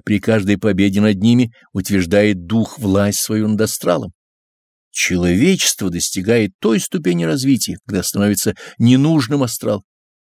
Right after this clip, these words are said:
Он шестой расе не нужен. Шестая раса идет, и шестой принцип — основа, на которой будет она развиваться. Утверждение равновесия и симфонии качеств сведет на нет движение в астральном проводнике,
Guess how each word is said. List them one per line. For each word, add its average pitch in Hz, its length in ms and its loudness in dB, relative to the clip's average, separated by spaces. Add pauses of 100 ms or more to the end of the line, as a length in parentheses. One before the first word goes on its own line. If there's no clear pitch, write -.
(160)
Он 120 300 4
шестой 117 680 0
расе 113 400 0
не 95 120 -8
нужен. 90 260 -10 (840)
Шестая 156 760 2
раса 147 420 2
идет, 101 440 -4 (540)
и 95 100 -2
шестой 95 440 0
принцип — 143 640 0 (320)
основа, 101 720 0 (260)
на 92 100 -12
которой 90 200 -2
будет 90 240 0
она 90 220 2
развиваться. 90 580 -4 (840)
Утверждение 110 720 2
равновесия 120 580 2
и 113 80 2
симфонии 123 640 2
качеств - 580 0
сведет 107 460 0
на 113 140 2
нет 123 240 4
движение 123 500 0
в 120 60 0
астральном 110 460 0
проводнике, 92 520 -2